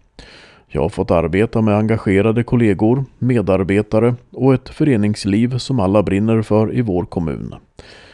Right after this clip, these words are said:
Vi har tillsammans tagit oss igenom både stora utmaningar och glädjande framgångar. Det har varit en förmån att få leda vår kommun. Jag kommer att följa vår kommuns framtid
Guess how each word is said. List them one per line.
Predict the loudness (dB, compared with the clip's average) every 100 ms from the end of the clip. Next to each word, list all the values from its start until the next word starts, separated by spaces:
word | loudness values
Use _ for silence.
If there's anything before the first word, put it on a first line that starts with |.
| -20 -8
Vi | -2
har | -2 -2
tillsammans | -2 -2 0 0 2 0 -2
tagit | 0 0 2 0
oss | 0
igenom | 0 0 0 0 0
både | 0 0
stora | 0 0 2
utmaningar | 0 -2 -2 0 2 2 0
och | 0 -4
glädjande | 0 0 2 0 0 0
framgångar. | 0 -2 -2 -4 -6 -10 -12 -18 _ -20 -20 -20 -20 _
Det | -6
har | -4
varit | -4 -4 -4 -4
en | -6
förmån | 0 0 0 0 2 2
att | -2
få | 0 0
leda | 2 2 0
vår | 2 0
kommun. | 0 -2 0 0 -2 -6 _
Jag | -4 -4
kommer | 0 0
att | 0 0
följa | 2 2 4 2
vår | 2 0
kommuns | 0 -2 0 0 -2 -4
framtid | -2 -2 -4 -4 -4